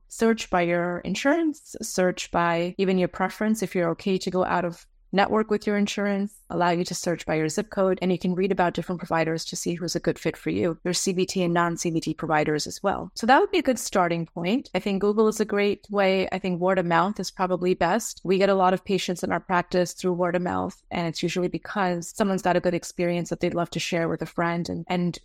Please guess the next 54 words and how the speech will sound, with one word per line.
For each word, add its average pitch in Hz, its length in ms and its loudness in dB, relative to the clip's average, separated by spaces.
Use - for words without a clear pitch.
and 185 160 0
that's 185 200 2
ultimately 175 440 -2
our 170 140 0
goal 175 240 -2
as 165 160 -4
well, 175 200 0
is 180 160 -6
to 165 80 -2
help 170 260 -4
people 170 240 -4
feel 165 220 -4
better 196 320 0
so 180 180 -4
that 170 180 -4
they 165 140 -4
can 165 420 -6
spread 285 320 2
the 285 120 2
word. 190 400 2
And, 190 220 2
you 214 100 2
know, 214 80 4
I 214 60 4
really 240 360 2
hope 214 300 0
that 185 340 4
one 196 240 2
of 214 60 2
the 202 80 2
takeaways 170 600 -2
that 185 120 0
I 190 100 6
hope 196 220 -2
people 185 240 0
take 170 260 -4
from 170 160 -4
this 185 460 2
is 175 460 0
that 220 180 -2
therapy 311 360 2
can 220 240 4
be 214 160 2
quite 180 380 -2
approachable. - 640 -6
It's - 420 -2
really 277 300 4
only 247 240 4
a 214 60 0
phone 208 420 -4
call 202 240 0
and 185 180 -2
email 180 340 0
away. 170 300 0